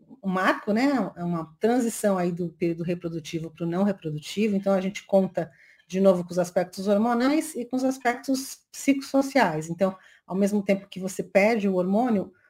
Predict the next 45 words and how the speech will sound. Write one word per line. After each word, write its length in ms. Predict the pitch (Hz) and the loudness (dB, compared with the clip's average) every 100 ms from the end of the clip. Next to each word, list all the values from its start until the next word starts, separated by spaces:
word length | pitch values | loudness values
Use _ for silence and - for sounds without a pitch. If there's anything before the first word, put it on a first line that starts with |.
| _ - | _ -8
várias 300 | 170 185 - | -2 0 2
coisas 260 | - 202 208 | 2 2 2
na 100 | 214 | 0
sua 180 | 233 | 2
vida 260 | 202 226 285 | 2 4 4
mudam. 320 | 285 269 170 | 6 4 2
Então, 200 | 175 185 | -2 -4
os 120 | 180 | -6
filhos 220 | - 180 180 | -6 -8 -6
estão 120 | 180 | -6
saindo 380 | 175 175 175 175 | -4 -2 -2 -2
pra 460 | 175 165 151 139 135 | -4 -4 -6 -8 -12
estudar, 600 | - 214 165 175 196 170 | -8 -6 -2 2 2 0
casar, 500 | 151 151 175 180 170 | -4 0 0 2 0
enfim, 240 | 170 156 | -4 -6
fazer, 260 | 156 156 156 | -4 -4 -4
seguir 280 | 175 175 | -4 0
a 60 | 180 | 0
vida. 360 | 170 233 269 269 - - _ _ - | 0 0 0 -2 -8 -20 _ _ 2
E, 200 | 285 392 | 4 4
concomitantemente, 920 | - 277 277 269 277 247 - 233 240 | 6 6 8 6 4 -2 2 0 2
a 40 | 240 | -2
gente 180 | 220 | -2
tem 100 | - | -2
a 80 | 254 | -2
perda 300 | 262 233 220 | 2 2 4
hormonal. 500 | 240 247 262 175 135 135 _ _ _ _ _ | 2 2 2 0 -4 -12 _ _ _ _ _
Com 160 | - 269 | 8 10
isso, 220 | 311 302 | 10 8
a 40 | |
gente 200 | 233 226 | -2 -2
tem 140 | - 196 | 0 2
as 100 | 190 | 2
ondas 240 | 190 180 | 0 -2
de 100 | 160 | -6
calor, 600 | 170 151 185 214 220 208 | -6 0 4 6 6 4
a 40 | 180 | 2
gente 260 | 180 175 | -2 -4
tem 160 | 202 196 | -2 -2
o 40 | |
sono 320 | 196 - 208 | -2 -2 0
fragmentado, 720 | 202 190 180 180 175 180 170 | 0 -2 -2 -2 -2 -2 -2
que 100 | 170 | -8
pode 320 | - 190 208 - | -2 2 2 0
ser 240 | 196 | -6